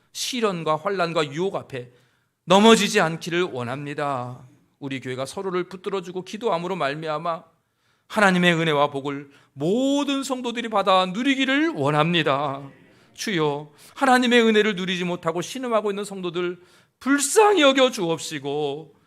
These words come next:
함께 기도하며 나아갈 때에 놀라운 응답을 더하여 주시어서 하나님의 크신 축복을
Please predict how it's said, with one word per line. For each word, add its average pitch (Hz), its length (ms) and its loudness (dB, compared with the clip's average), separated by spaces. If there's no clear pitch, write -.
함께 196 420 -2
기도하며 175 500 0
나아갈 185 380 0
때에 226 400 0
놀라운 147 540 0
응답을 190 720 0
더하여 196 340 2
주시어서 165 720 -6
하나님의 214 480 2
크신 - 480 -2
축복을 170 720 -6